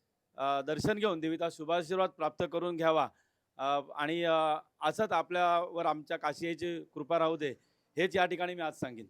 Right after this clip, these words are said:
वाडी भरत असताना, अ, पाचशे एक नारळ, शहाळ नारळ, अ, आम्ही वाप-,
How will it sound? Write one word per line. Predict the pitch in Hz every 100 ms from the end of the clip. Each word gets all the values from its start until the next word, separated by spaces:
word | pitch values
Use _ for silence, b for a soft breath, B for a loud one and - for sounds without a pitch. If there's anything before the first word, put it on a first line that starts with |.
| _ _
वाडी | 170 156 190
भरत | 180 185
असताना, | 180 165 185 170 127 101 _ _ _
अ, | 127 127 120 -
पाचशे | 160 - 214 -
एक | 202 220
नारळ, | 185 160 156 135 98 -
शहाळ | 151 156 165
नारळ, | 165 147 151 151 _ _
अ, | 135
आम्ही | 127 123 131 147 151
वाप-, | 135 123